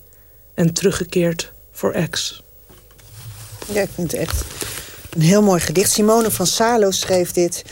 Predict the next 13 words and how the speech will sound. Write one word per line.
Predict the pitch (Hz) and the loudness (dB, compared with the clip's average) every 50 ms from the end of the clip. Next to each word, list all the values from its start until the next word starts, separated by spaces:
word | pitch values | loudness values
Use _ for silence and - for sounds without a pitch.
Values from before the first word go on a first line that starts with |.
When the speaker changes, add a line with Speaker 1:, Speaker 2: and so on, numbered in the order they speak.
| - - - - - - - - | -18 -18 -18 -18 -20 -20 -10 -2
Speaker 2:
En | - 175 180 339 330 330 330 - | 0 2 4 4 4 4 4 2
het | - 160 165 - - - | 2 2 0 0 2 2
is, | 165 - - - - - | 2 2 0 -2 -2 0
eh, | 156 147 147 139 | 0 0 0 0
verschenen | - 180 - 220 247 277 254 214 | 0 0 2 4 4 6 6 4
vandaag | 185 - 165 160 196 202 185 - | 4 2 2 2 2 2 0 0
in | - 160 - 160 156 | -2 -2 0 2 2
N | 151 | 2
R | 151 - | 2 0
C | |
Next. | - 135 151 156 180 220 - - - - - - | 0 2 2 4 2 2 0 -2 -6 -6 -6 -4
Speaker 1:
Mhm. | - 185 175 196 254 311 - - - - - - - - - - - - - - - | 0 2 2 4 2 2 -2 -8 -20 -20 -16 -10 -10 -10 -10 -10 -18 -20 -20 -12 -4
Speaker 2:
Bijzonder | - 170 - - 185 180 165 156 143 135 139 143 - | -2 0 2 4 4 4 4 4 2 2 0 -4 -8